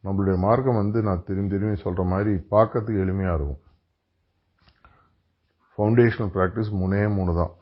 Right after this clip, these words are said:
மீண்டும், மீண்டும், மீண்டும் சார்ஜி மகாராஜ் அடிக்கடி சொல்ற மாதிரி, முதல் சிட்டிங் டிரான்ஸ்மிஷன், மூணாவது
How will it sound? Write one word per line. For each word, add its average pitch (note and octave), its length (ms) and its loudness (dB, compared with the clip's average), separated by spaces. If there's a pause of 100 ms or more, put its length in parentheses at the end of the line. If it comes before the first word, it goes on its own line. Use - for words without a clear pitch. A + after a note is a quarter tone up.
(600)
மீண்டும், G2 480 0
மீண்டும், F#2+ 440 0
மீண்டும் G2 380 0
சார்ஜி F#2+ 300 0
மகாராஜ் F#2 400 2
அடிக்கடி F2+ 300 0
சொல்ற E2+ 280 -2
மாதிரி, E2 180 0
முதல் F#2 280 2
சிட்டிங் G2+ 460 -4
டிரான்ஸ்மிஷன், D#2+ 580 -4
மூணாவது F#2 340 0